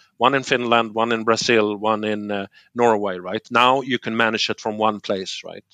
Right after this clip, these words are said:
And I think this is really what, what we have been doing, uh, or you have been using our technology to be, enable this solution, because nvidia never builds the end solution.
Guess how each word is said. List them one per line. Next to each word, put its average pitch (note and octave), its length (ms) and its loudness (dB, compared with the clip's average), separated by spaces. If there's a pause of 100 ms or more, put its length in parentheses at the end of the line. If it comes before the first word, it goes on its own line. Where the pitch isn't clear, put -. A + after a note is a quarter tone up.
(380)
And A#2 140 2
I A2+ 80 4
think A#2 240 -2
this D3 260 6
is - 180 0
really A#2 320 4
what, G2+ 320 -2
what A2 200 -8
we A#2+ 160 2
have G#2 140 0
been G#2 140 -4
doing, G#2 500 -6 (360)
uh, G#2 560 -8
or G#2 180 -2 (220)
you E3+ 340 2
have C3 220 2
been A2+ 180 4
using A#2+ 540 0
our A#2 300 4
technology G#2 720 -4
to - 140 -20
be, A#2 220 -4
enable A2 460 0
this G#2+ 160 -2
solution, A2+ 540 0 (720)
because A2 420 -2 (100)
nvidia A#2+ 480 4
never A#2 520 2
builds G2+ 540 -2
the G#2+ 180 -4
end G2+ 200 -6
solution. F#2+ 560 -8